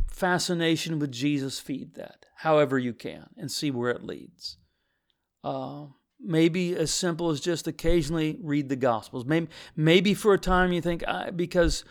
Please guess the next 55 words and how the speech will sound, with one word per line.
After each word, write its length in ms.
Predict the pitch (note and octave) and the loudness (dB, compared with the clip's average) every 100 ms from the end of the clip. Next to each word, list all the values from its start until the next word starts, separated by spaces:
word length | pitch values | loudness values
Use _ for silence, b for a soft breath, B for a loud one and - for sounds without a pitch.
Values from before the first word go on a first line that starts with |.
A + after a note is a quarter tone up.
| b b | b b
you've, 280 | - D#3 C3 - - - | -2 0 0 -8 -16 -10
so 180 | A3 G3 | -2 4
many 240 | F3+ E3+ D#3 | 6 6 6
people 300 | - D3 D#3 | 8 8 8
have 60 | |
been 160 | D3 C#3+ | 4 4
trained 400 | - E3+ D#3+ C#3 | 6 6 6 4
to 80 | C#3 | 2
read 400 | C3+ D#3+ D#3 - | 4 4 2 8
Paul 200 | D3+ C#3+ | 10 10
in 40 | |
a 80 | C#3 | 4
certain 320 | - D#3 D3 | 2 2 4
way, 80 | C#3+ | 2
which 160 | C3+ C3 | 2 -2
I 40 | |
think 140 | C3 B2+ | -2 -4
is 100 | A#2+ | 0
basically 480 | C#3 A#2+ C3+ B2+ | 2 2 -4 -4
a 40 | C3 | 0
misreading 540 | C3 D#3 - C#3+ C3 | 4 4 4 2 4
of 140 | C3 - | 2 0
Paul, 320 | B2+ C#3 - b b | 0 0 -4 b b
maybe 200 | D#3 D3+ | -2 0
set 220 | D#3 F3 | 2 2
it 40 | F3+ | 2
aside. 440 | - - F3+ B2+ | 0 0 0 0
Maybe 300 | B2 C#3 C#3+ | 0 2 2
the 140 | C#3+ D3+ | 4 6
Old 200 | D#3 C3+ | 4 4
Testament's 420 | D#3 D3+ D#3+ C#3+ | 2 2 -4 -4
just 220 | D#3 - | -6 -6
filled 220 | - E3 | -2 0
with 100 | D3+ - | -2 2
too 100 | E3 | 2
many 160 | E3 | 2
chapters. 260 | - F3+ - | 0 -4 -4
Set 240 | - D#3 | 0 0
it 120 | D#3 | 2
aside. 400 | D#3 - D3 C3 - B B | 0 0 2 2 -2 B B
Maybe 440 | E3 D3+ D#3+ D#3+ F3 | -4 0 0 0 -2
you 120 | E3+ | -4
could 200 | F#3 D#3+ | -6 -6
just 160 | G3 | -6
spend 320 | - E3 D#3 C#3 | -6 -4 -4 -6
some 160 | D3+ | -10
time 320 | - C#3+ C#3 | -10 -8 -6
in 80 | C#3 | -6
the 80 | C#3 | -6
Gospels 760 | A#2+ - - - - D#2 - - _ - | -4 -6 -8 -14 -14 -16 -16 -20 _ -8
and 100 | D3+ | -2
then 120 | C#3+ | -2
see 280 | C3 - C#3+ | -2 -2 -2
what 180 | B2+ A#2 | 0 -2
happens. 640 | A#2 - - - - - | -4 -16 -20 -20 -18 -18